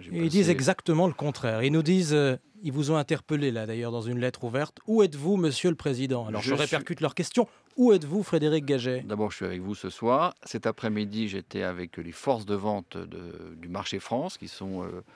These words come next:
Speaker 1: euh, nos collègues qui appellent les passagers, euh, qui envoient des S M S. Euh, ce matin, j'étais avec les équipes opérationnelles d'Air France, parce que je pense que mon rôle, aujourd'hui,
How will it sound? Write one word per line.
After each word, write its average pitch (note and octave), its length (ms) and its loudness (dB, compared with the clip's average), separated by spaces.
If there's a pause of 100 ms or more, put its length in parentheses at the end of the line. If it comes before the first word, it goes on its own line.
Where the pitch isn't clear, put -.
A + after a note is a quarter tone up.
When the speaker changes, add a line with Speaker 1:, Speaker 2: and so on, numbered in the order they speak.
(340)
Speaker 1:
euh, F#2 80 -8
nos G#2+ 160 0
collègues G#2+ 500 2
qui - 140 -12
appellent B2 460 0
les G#2 100 -4
passagers, G2 800 -4
euh, G#2 180 -4
qui - 180 -12
envoient F#2 380 -2
des G#2+ 140 -2
S G2+ 240 -2
M F#2+ 160 -6
S. A2+ 480 -6
Euh, F2 160 -10
ce - 180 -8
matin, A2+ 460 0
j'étais F#2+ 220 -8
avec - 120 -12
les F2+ 140 -8
équipes - 280 -16 (100)
opérationnelles A2+ 640 -2
d'Air F2+ 160 -10
France, E3 380 -6 (500)
parce - 140 -18
que F#2 100 -12
je F#2 120 -8
pense A2 240 -8
que - 100 -10
mon F#2+ 220 -6
rôle, C#3 300 2 (540)
aujourd'hui, B2 600 -2